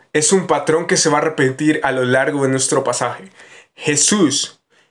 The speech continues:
el Hijo de Dios, nuestro Salvador y nuestro máximo ejemplo,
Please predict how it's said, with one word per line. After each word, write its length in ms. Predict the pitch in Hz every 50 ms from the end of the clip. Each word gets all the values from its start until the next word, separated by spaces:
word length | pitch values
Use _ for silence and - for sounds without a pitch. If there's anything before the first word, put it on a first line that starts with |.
| _ -
el 260 | - 127 127 131 156
Hijo 280 | 190 190 185 - 202 185
de 100 | 175 160
Dios, 540 | 135 117 104 - - - - - - _ _ _ _ _ _ _ _ _ _ _ _ _ _ _
nuestro 480 | - 135 151 180 196 190 - - 175 156
Salvador 580 | - - 175 156 156 151 135 123 117 - - - - -
y 80 | -
nuestro 480 | 143 143 143 151 156 147 - - 151 139
máximo 680 | 135 139 147 160 - - - - 190 185 180 185 180 -
ejemplo, 600 | - - - 180 165 151 135 139 - - - -